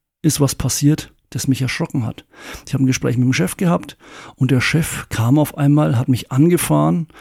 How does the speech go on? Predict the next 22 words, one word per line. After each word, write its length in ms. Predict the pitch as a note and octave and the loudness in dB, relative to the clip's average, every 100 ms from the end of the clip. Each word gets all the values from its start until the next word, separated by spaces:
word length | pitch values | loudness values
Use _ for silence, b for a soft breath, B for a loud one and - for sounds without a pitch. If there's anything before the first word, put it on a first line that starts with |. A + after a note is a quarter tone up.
| B B | B B
für 160 | - C#3 | -2 4
mich 300 | B2+ F3+ - | 6 4 2
aus 180 | C#3 - | -2 0
dem 140 | C3+ | 4
Nichts, 360 | A#2+ F3 - - | 4 4 0 -2
weil 140 | A#2+ | 2
ich 160 | C#3 - | 2 2
einfach 440 | C#3 D#3 D#3 - _ _ | 0 0 -2 -8 _ _
unaufmerksam 720 | A3 C4 G#3 D3 A2 - A#2 A2 | 2 2 2 -2 -2 -2 -4 -4
war. 140 | G2+ | -8
Ich 140 | - | -6
hätte 120 | C#3+ C#3 | -2 -2
es 100 | - | -2
vorher 280 | C#3+ A#2 | 0 0
checken 300 | - D3 - | -2 -4 -4
können, 180 | - G#3 | -2 0
im 100 | D#3+ | 4
Nachhinein 400 | B2+ B2 F3 D#3 | 4 4 2 2
wusste 200 | D#3 - | 2 -2
ich, 160 | D3 C3 | -4 -4
ah, 100 | A#2 | -6
stimmt, 400 | - F3 G3+ | -2 -2 -2